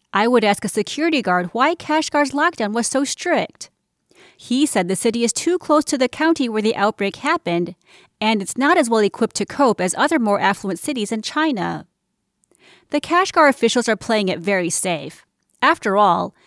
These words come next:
no official would want to be blamed for having a local outbreak in the city. The city has an incredible number of police stations.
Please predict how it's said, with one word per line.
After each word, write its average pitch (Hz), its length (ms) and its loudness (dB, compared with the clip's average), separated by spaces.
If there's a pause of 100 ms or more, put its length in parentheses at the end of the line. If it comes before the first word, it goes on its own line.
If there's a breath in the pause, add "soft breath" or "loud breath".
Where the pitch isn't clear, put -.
(140)
no 320 240 4
official 302 360 2
would 240 140 2
want 233 220 0
to 220 80 -8
be 226 140 -4
blamed 254 320 0
for 214 100 -4
having 208 320 -2
a 202 60 0
local 196 320 0
outbreak 247 480 -2
in 190 80 -2
the 214 80 -4
city. 202 560 -6 (1120 soft breath)
The 311 100 -2
city 381 320 2
has 330 220 2
an 233 80 2
incredible 233 600 2
number 196 280 -2
of 180 100 -6
police 226 300 -6
stations. 165 720 -6